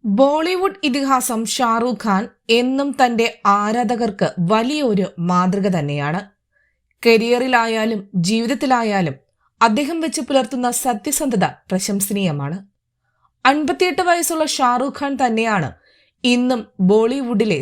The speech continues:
സൂപ്പർ സ്റ്റാർ. ഏറ്റവും വലിയ ഹിറ്റ് ചിത്രങ്ങൾ നൽകുന്ന സ്റ്റാറും അദ്ദേഹം തന്നെയാണ്. ബോളിവുഡ് ചരിത്രത്തിൽ തന്നെ ഏറ്റവും വലിയ കളക്ഷൻ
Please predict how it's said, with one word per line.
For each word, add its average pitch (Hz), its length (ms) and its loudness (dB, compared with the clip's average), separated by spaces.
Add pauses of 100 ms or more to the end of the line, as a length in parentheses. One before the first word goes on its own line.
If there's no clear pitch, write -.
(100)
സൂപ്പർ 165 380 -4
സ്റ്റാർ. 175 240 0 (800)
ഏറ്റവും 254 460 2
വലിയ 247 280 0
ഹിറ്റ് 220 240 -4
ചിത്രങ്ങൾ 247 400 0
നൽകുന്ന 226 420 0
സ്റ്റാറും 214 500 0 (260)
അദ്ദേഹം 196 440 2
തന്നെയാണ്. 160 420 -2 (800)
ബോളിവുഡ് 339 640 2
ചരിത്രത്തിൽ 320 480 -2
തന്നെ 277 280 2 (180)
ഏറ്റവും 285 540 0
വലിയ 285 180 0
കളക്ഷൻ 240 440 -2